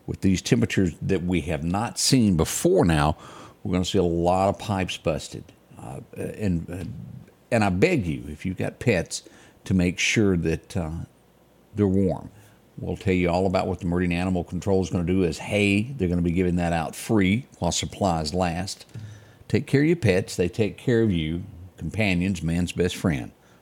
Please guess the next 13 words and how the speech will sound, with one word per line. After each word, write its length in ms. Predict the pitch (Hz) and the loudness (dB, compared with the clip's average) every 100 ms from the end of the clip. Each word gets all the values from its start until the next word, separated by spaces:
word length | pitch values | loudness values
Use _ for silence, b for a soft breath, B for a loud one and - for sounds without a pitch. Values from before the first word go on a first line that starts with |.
| _ | _
Well, 140 | 85 | -8
that's 220 | 87 - - | -8 -8 -6
a 40 | |
dog 460 | 90 87 85 87 107 | -4 -2 -2 -4 -6
or 60 | |
cat, 400 | - - 76 87 - | -6 -4 -4 -4 -6
whatever 280 | 85 87 85 | -4 -2 -2
you've 220 | 87 87 | -2 -2
got. 260 | 76 53 - - B B B B B - | -4 -4 -12 -20 B B B B B -2
Take 180 | 90 | -2
care 280 | - 110 90 | 0 2 4
of 100 | 85 | 4
them. 320 | 80 69 50 | 2 -2 -6